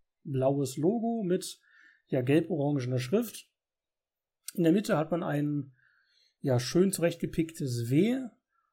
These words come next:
Oben im Halbkreis steht Westchester, unten im Halbkreis steht Soccer Club und in den Lücken steht, äh, ja, New York und das Gründungsjahr. Ich bin ehrlich, ich find's stinklangweilig.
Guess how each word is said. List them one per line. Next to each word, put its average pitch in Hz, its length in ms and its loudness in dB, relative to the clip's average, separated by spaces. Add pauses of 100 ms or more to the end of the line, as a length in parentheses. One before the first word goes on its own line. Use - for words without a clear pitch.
(200)
Oben 214 260 2
im 190 200 0
Halbkreis 170 640 0
steht 127 240 -2
Westchester, 165 880 0 (260)
unten 156 300 0
im 143 140 0
Halbkreis 131 720 -4
steht - 420 -6
Soccer 190 380 -2
Club 156 420 -2 (600)
und 170 200 -2
in 160 80 2
den 147 100 2
Lücken 151 480 0
steht, 131 380 -2
äh, 127 320 0
ja, 113 320 -2 (480)
New 220 100 0
York 175 460 0
und 165 180 2 (280)
das 147 300 0
Gründungsjahr. 131 880 2 (920)
Ich - 200 -12
bin 247 140 -2
ehrlich, 220 600 0 (400)
ich - 200 -4
find's 190 220 0
stinklangweilig. 135 920 0